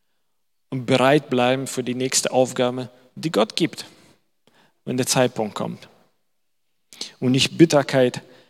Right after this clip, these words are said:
Platz geben, dass du auch irrelevant wirst. Du hattest Recht in einer Situation, aber weil Bitterkeit reingekommen ist, du bist auch irrelevant geworden,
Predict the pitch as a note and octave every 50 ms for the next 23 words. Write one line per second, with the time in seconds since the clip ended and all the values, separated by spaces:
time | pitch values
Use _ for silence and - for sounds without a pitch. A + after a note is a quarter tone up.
0 | _ _ _ _ _ _ _ _ _ - - C3 C#3 C#3+ C#3+ - - - C3+ C#3
1 | D3 D3 C#3 C#3+ C#3+ C#3 C3+ - - - _ _ _ _ _ _ _ - - C3+
2 | B2 - - - D#3+ E3 D#3+ - - - - E3 D#3+ D#3+ D3 A#2+ - - - -
3 | - - - - - C3+ C3+ C3 B2+ A#2 G#2+ G2+ G2 G2 G2 G2 - - - -
4 | - - - - - - _ _ _ _ _ _ _ _ _ _ _ _ _ _
5 | _ _ _ _ _ _ _ _ _ _ _ _ _ _ _ _ _ _ - -
6 | C3 C3 C3+ C3+ - C#3 - C3+ C3 C3+ C3 - - - - A#2+ A#2+ B2 D3+ F3
7 | F#3 D3 - - E3+ - E3+ D#3+ D#3 - - D3+ D#3 E3 E3+ E3 - - _ _
8 | _ _ _ _ _ _ _ _ _ _ _ _ _ _ _ _ - A2+ A#2 B2
9 | A#2+ A#2+ - D#3 D#3 - C3 B2+ - C3 B2 - - - B2 C3+ D#3 D3+ C#3+ -
10 | - C3+ B2+ B2+ B2 A#2 - - - - - - - _ _ _ _ _ _ _
11 | _ _ _ _ - - C#3 B2+ C3 - - D3+ D3+ D#3 D#3+ - - - C3+ C3+
12 | C3+ B2+ B2 A#2+ A2 A2+ A2 A2+ G#2 A#2 G#2 G#2 G#2 G2+ G#2 G#2 A2